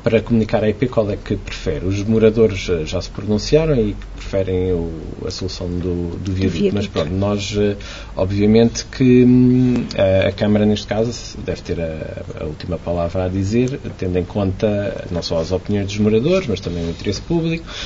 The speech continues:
Speaker 1: mas também, hum, o contexto das ac-, daquela acessibilidade daquela zona na cidade, portanto, tudo isto,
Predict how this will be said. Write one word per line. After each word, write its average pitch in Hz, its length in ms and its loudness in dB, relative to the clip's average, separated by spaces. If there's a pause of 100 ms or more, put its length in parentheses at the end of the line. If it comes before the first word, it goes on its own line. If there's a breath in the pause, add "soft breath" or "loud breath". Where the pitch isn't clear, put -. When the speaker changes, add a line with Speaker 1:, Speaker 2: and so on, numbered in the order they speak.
(100)
Speaker 1:
mas 104 140 0
também, 98 540 4 (840 loud breath)
hum, 104 400 6 (100)
o 123 60 0
contexto 117 920 4 (100)
das 98 200 0
ac-, - 300 -6
daquela 104 320 0
acessibilidade 104 680 2
daquela 98 300 0
zona 95 400 0
na 90 140 -2
cidade, 139 460 2
portanto, - 340 -6
tudo 113 260 0
isto, - 400 0